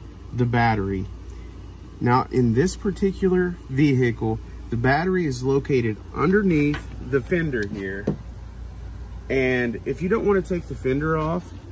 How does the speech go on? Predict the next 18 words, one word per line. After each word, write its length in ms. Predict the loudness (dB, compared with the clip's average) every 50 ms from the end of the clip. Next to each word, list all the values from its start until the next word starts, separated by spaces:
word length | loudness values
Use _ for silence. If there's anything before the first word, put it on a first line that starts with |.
| -16 -12 -4
there's 300 | 2 4 4 4 4 2
another 320 | 2 2 2 2 2 0
way 220 | 0 0 0 0
that 260 | 0 -2 -4 -6 -4 -6
you 80 | -6
can 160 | -4 -2 -2
do 180 | 0 0 0 0
this. 440 | 0 -4 -6 -8 -8 -12 -12 -12 -12 -14 -14 -14 -14 -14 -14 -12 -12 -12 -12 -12 -12 -14 -14 -12 -6
Here 260 | -2 0 0 2 2
at 120 | 0 0
the 100 | -2 -4
top, 500 | -6 -6 0 2 4 4 6 4 2 0 -4 -10 -12 -12 -12 -12 -12 -12 -10 -4
this 280 | 0 0 0 0 -2 -4
red, 600 | -4 -2 2 2 2 4 4 2 2 0 -2 -4 -6 -10 -14 -14 -10 -10 -10 -10 -10 -14 -14 -14 -12 -12
see 260 | -12 -12 -4 0 0 2
where 340 | 4 4 4 4 2 0
there's 560 | -2 -4 -8 -8 -8 -6 -2 0 0 0 0 0
red 440 | 0 0 0 0 0 0 -2 -2